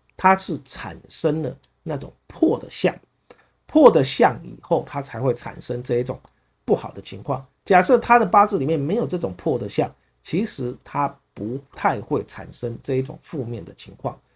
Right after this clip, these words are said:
这个就是啊，在学八字里面我们时常会犯的一个错误。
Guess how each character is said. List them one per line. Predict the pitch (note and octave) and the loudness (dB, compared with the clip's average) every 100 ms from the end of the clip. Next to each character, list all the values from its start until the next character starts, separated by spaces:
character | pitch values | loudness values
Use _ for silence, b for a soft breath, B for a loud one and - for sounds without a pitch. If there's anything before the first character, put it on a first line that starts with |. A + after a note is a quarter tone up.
| _ _ | _ _
这 | G3+ A#3 | -2 0
个 | D#3+ | 0
就 | D#3+ | -2
是 | C3 C3+ | -2 -2
啊， | A2 | -2
在 | C3+ | -4
学 | C3 A#2 | -4 -2
八 | C3 C3 | 2 2
字 | C3 | 0
里 | F#2+ | -8
面 | A2 - _ | -10 -12 _
我 | C3+ B2 | -4 -2
们 | C3+ | -2
时 | C3 B2+ C#3+ | -4 -4 -4
常 | F3 C3 A2+ A#2 | -4 -6 -6 -8
会 | - | -6
犯 | A#2 - - G#2 | -8 -4 -4 -4
的 | F2+ - - | -6 -18 -14
一 | |
个 | - | -14
错 | - B2 | -10 -8
误。 | A#2 | -8